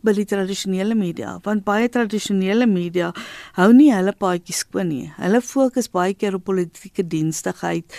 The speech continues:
soos byvoorbeeld Fox News, wat dinge sal publiseer wat, ehm, in die belang van president Trump is. As jy jou kant van die paadjie skoon hou, dan kan dit werk. Maar die, natuurlik, die hele kwessie oor sosiale media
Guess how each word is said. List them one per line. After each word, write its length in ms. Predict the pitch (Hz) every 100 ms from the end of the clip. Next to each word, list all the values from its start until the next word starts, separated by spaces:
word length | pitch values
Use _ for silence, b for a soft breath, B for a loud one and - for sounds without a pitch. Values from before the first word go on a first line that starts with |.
| B B
soos 160 | 285
byvoorbeeld 500 | 285 262 277 247 247
Fox 340 | - 226 - -
News, 400 | - - - - _ _ _ b b -
wat 200 | 202 208
dinge 220 | 202 214
sal 200 | 214 214
publiseer 680 | 202 202 202 - 214 196 185
wat, 200 | 185 180 - -
ehm, 400 | - 180 180 175 B B B B -
in 580 | 202 196 190 190 190 - _ -
die 300 | 175 190 180
belang 420 | 190 180 180 185
van 300 | 214 185 175 -
president 500 | 180 185 175 175 -
Trump 360 | 190 185 - -
is. 240 | - - B B B B
As 180 | 240 208
jy 260 | 220 240
jou 200 | 214 214
kant 280 | 220 226 214
van 120 | 208
die 80 | 196
paadjie 340 | 196 185 185
skoon 320 | - - 339 180
hou, 200 | 185 220
dan 360 | - 214 262 254 _ - -
kan 200 | 254 240
dit 140 | 240 -
werk. 320 | 349 202 -
Maar 180 | 214 208
die, 160 | 226
natuurlik, 840 | 220 226 302 311 220 170 - 185 -
die 120 | 196
hele 220 | 196 226
kwessie 380 | 240 240 214 226
oor 160 | 185 196
sosiale 520 | - 190 180 175 180
media 360 | 175 170 175